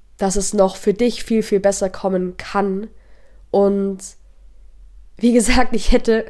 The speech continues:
<laughs> absolut nicht damit gerechnet, dass gerade jetzt direkt am, am Anfang des Jahres, äh, so eine, so eine kleine Bombe platzt bei mir. Ähm, aber trotzdem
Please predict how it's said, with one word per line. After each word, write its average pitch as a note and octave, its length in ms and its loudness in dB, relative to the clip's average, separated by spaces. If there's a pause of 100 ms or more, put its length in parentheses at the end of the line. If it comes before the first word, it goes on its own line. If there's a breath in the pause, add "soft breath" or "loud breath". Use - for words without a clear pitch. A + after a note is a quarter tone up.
<laughs> - 120 -12
absolut G#3+ 580 -2
nicht A3+ 380 -6 (380 loud breath)
damit G#3+ 300 -2
gerechnet, F#3+ 640 -4 (180)
dass - 200 -10
gerade G3+ 380 0
jetzt G3+ 440 -2
direkt F#3+ 360 -4
am, F#3 240 -4
am G3 120 -10
Anfang A#3+ 320 -2
des F#3 200 -8
Jahres, F#3 540 -2
äh, F#3+ 200 -8
so F#3+ 200 -8
eine, F3+ 300 -4
so - 160 -10
eine F#3 300 -4 (240 loud breath)
kleine C4+ 520 -4
Bombe A3+ 320 -2
platzt - 600 -10
bei G#3 200 -4
mir. G#3+ 320 -4 (640 soft breath)
Ähm, G3+ 540 -6 (420)
aber F#3+ 220 -4
trotzdem F3+ 760 -6